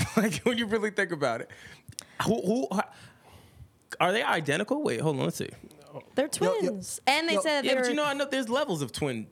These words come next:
Speaker 1: Like, there's
Speaker 2: But they're, like, twins. Like, they said they're twins on that level. Like, they are n-, never photographed apart.
Speaker 1: Oh,
Speaker 3: You know
Speaker 1: no,
Speaker 3: what's, you
Speaker 1: yeah.
Speaker 3: know what's funny?
Speaker 2: That level.
Speaker 1: They,
Speaker 3: You know,
Speaker 1: they
Speaker 3: you know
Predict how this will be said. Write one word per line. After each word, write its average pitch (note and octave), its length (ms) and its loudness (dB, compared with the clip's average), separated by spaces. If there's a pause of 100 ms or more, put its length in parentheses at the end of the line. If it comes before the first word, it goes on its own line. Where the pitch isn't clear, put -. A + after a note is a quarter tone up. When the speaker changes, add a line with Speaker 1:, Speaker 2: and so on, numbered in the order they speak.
(240)
Speaker 1:
Like, B2+ 240 0
there's E3+ 180 -2 (240)
Speaker 2:
But A3+ 120 2
they're, D4 180 4
like, C#4+ 220 2
twins. C4 420 0
Like, A3+ 260 2
they B3+ 140 2
said A3+ 240 0
they're B3+ 160 4
twins B3+ 400 2
on A3 100 2
that A3 160 2
level. G3+ 340 2
Like, F#3 280 0
they G3+ 220 2
are F#3+ 280 0
n-, F#3 300 -2
never G3+ 640 2
photographed F#3 720 0
apart. D#3 420 -2 (960)
Speaker 1:
Oh, - 80 4
Speaker 3:
You - 60 2
know - 20 0
Speaker 1:
no, C#4+ 80 4
Speaker 3:
what's, B3 100 0
you B3+ 60 2
Speaker 1:
yeah. C4 60 2
Speaker 3:
know C4 60 2
what's A3+ 120 0
funny? G3+ 180 2
Speaker 2:
That A3+ 100 -2
level. E3+ 400 -2
Speaker 1:
They, D3 100 4
Speaker 3:
You F3+ 60 4
know, A#3 100 2
Speaker 1:
they D3 80 0
Speaker 3:
you D#3+ 60 0
know C3 60 -2